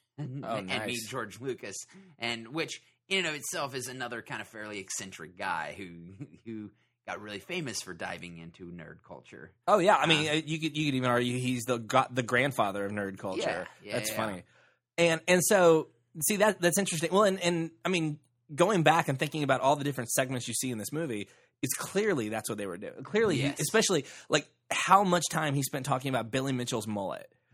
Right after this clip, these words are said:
Speaker 2: The mullet
Speaker 1: <laughs>
Speaker 2: is the most ubiquitously mocked haircut of all time.
Speaker 1: Yes.
Speaker 2: And they have, like, they, they have, like, a, like, almost like a cut montage of people saying, "Mullet, mullet, mullet."
Speaker 1: Yes.
Speaker 2: And, like, as if to say, "This guy has no idea."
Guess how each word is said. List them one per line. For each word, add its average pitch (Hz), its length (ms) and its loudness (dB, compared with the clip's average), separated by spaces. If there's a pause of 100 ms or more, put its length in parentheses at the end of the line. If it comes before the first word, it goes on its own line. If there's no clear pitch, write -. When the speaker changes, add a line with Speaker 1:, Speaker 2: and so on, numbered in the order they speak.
(140)
Speaker 2:
The 165 160 4
mullet 165 460 10
Speaker 1:
<laughs> - 40 -12
Speaker 2:
is 165 140 6
the 165 80 4
most 147 260 2
ubiquitously 160 960 2
mocked 131 500 6
haircut 131 640 0
of 131 200 6
all 117 220 4
time. 82 480 -8
Speaker 1:
Yes. 98 540 -4
Speaker 2:
And 160 160 6
they 180 120 8
have, 170 340 8
like, 147 320 4
they, 170 180 2
they 175 180 6
have, 170 120 6
like, 156 220 2
a, 135 120 4 (640)
like, 143 200 2
almost 156 300 2
like 143 120 4
a 113 80 0
cut - 440 2 (560)
montage 127 680 4
of 117 80 0
people 120 340 0
saying, 107 280 0
"Mullet, 117 320 4
mullet, 92 340 -4
mullet." 151 280 10
Speaker 1:
Yes. - 200 -10 (140)
Speaker 2:
And, 147 440 4
like, 151 200 0
as 151 160 6
if 156 100 2
to 151 100 0
say, 127 360 0
"This 156 200 2
guy 139 260 -2
has 117 220 -4
no 131 300 0
idea." 120 540 -2